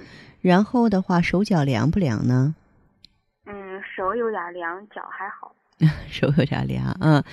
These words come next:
Speaker 2: 嗯。
Speaker 1: 有没有精神压力？就比方说，嗯，自己特别情绪化，有这种情况吗？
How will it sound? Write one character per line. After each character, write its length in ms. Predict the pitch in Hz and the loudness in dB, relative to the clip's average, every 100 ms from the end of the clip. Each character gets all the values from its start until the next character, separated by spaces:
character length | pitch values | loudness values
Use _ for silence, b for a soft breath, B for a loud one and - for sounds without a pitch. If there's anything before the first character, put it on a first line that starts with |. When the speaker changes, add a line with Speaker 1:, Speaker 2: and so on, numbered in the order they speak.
| B B B | B B B
Speaker 2:
嗯。 160 | 247 170 | -10 0
Speaker 1:
有 140 | 180 | 4
没 100 | 175 | 6
有 120 | 220 190 | 6 4
精 220 | - 208 | 4 2
神 260 | - 165 | 4 2
压 220 | 185 185 196 | 2 0 0
力？ 260 | 202 147 | 0 0
就 220 | 151 - | 0 -4
比 160 | 151 135 | -2 0
方 240 | 139 151 | 2 0
说， 320 | 180 190 185 190 B B B | 0 0 0 -2 B B B
嗯， 380 | - 151 131 131 - _ | -2 2 2 0 -4 _
自 140 | - 202 | -4 0
己 140 | 156 | 2
特 200 | - 202 | 2 4
别 160 | 185 190 | 4 2
情 500 | - - 131 120 156 | 0 -2 2 4 2
绪 240 | - 165 | 2 0
化， 300 | 165 131 131 - | 2 0 0 0
有 140 | 131 | 0
这 140 | - | 2
种 160 | 170 151 | 4 4
情 220 | - 127 | 4 2
况 180 | 160 139 | 4 4
吗？ 260 | 139 131 | 4 2